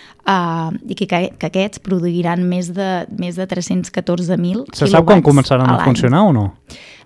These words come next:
Speaker 1: Mm, serà properament.
Speaker 2: Properament, eh?
Speaker 1: Ah,
Speaker 2: Vull
Speaker 1: sí.
Speaker 2: dir, ho anunciareu,
Speaker 1: Els primers,
Speaker 2: eh? Vull dir.
Speaker 1: sí, a, se-, a més a més serà gradual. Primer serà la llar d'infants i llavors seran els altres. Els altres es va fent així, és gradual.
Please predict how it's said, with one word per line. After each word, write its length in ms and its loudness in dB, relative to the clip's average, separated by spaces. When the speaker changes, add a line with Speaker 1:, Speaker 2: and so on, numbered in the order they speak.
Speaker 1:
Mm, 300 2
serà 420 -4
properament. 680 -2
Speaker 2:
Properament, 500 4
eh? 80 2
Speaker 1:
Ah, 60 2
Speaker 2:
Vull 280 0
Speaker 1:
sí. 60 4
Speaker 2:
dir, 80 4
ho 120 2
anunciareu, 460 4
Speaker 1:
Els 80 4
primers, 100 6
Speaker 2:
eh? 60 8
Vull 140 6
dir. 280 0
Speaker 1:
sí, 200 -2
a, 220 -4
se-, 180 -6
a 60 0
més 120 0
a 60 -2
més 120 -4
serà 340 0
gradual. 420 -2
Primer 320 -4
serà 340 -2
la 80 -2
llar 180 -2
d'infants 500 -4
i 40 -6
llavors 320 -8
seran 240 -6
els 160 -8
altres. 300 -10
Els 120 -10
altres 220 -10
es 240 -10
va 100 -6
fent 200 -8
així, 220 -8
és 60 -8
gradual. 140 -6